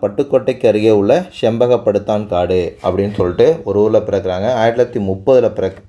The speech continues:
முப்பதுல பிறந்து ஆயிரத்தி தொள்ளாயிரத்தி ஐம்பத்தி ஒன்பது வரை இவரோட பீரியடு அப்படிங்கிறாங்க. அடுத்தது, அஹ், ஆறாம் வகுப்பு தேர்ட் டேர்ம்ல இயல் டூ, அதுல பார்ப்போம். தனிப்பாடல், ஓகேங்களா,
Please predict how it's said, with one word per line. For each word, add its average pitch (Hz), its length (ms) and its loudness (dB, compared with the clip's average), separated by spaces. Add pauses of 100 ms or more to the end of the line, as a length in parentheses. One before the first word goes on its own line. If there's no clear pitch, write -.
(120)
முப்பதுல 120 320 2
பிறந்து 104 560 -2 (360)
ஆயிரத்தி 131 500 2
தொள்ளாயிரத்தி 110 800 0 (160)
ஐம்பத்தி 123 360 0
ஒன்பது 104 280 2
வரை 117 320 2 (320)
இவரோட 101 160 2
பீரியடு 95 600 2
அப்படிங்கிறாங்க. 87 540 -6 (1200)
அடுத்தது, 110 760 0
அஹ், 98 260 -4
ஆறாம் 127 300 2
வகுப்பு 135 520 -2
தேர்ட் 123 300 2
டேர்ம்ல 117 240 0
இயல் 113 500 -2 (180)
டூ, 120 220 0 (200)
அதுல 107 200 2
பார்ப்போம். 101 420 0
தனிப்பாடல், 110 760 2 (100)
ஓகேங்களா, 95 420 -2